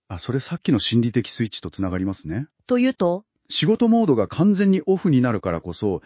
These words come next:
Speaker 1: 普段の業務とは違う、もっと自由な会話が生まれるみたいな。
Speaker 2: その通りです。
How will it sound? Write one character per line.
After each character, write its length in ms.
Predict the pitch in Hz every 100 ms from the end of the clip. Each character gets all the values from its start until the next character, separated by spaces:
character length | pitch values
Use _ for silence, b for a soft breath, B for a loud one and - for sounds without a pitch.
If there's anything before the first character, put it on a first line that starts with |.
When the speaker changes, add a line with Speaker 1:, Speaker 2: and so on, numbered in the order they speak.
| b b
Speaker 1:
普 160 | -
段 220 | 226 208 110
の 100 | 82
業 200 | 98 175
務 200 | 170 110
と 100 | 80
は 120 | 73
違 220 | - 104
う、 380 | 135 170 180 117 b
も 120 | 165
っ 20 | 226
と 160 | 120
自 160 | 82 98
由 200 | 170 240
な 120 | 151
会 200 | - 104
話 120 | 104
が 80 | 90
生 80 | 85
ま 140 | 90
れ 100 | 92
る 80 | 92
み 100 | 92
た 140 | 78
い 20 | 64
な。 160 | 62 _ _
Speaker 2:
そ 180 | - 226
の 120 | 214
通 180 | 226 220
り 80 |
で 120 | 151
す。 60 | 143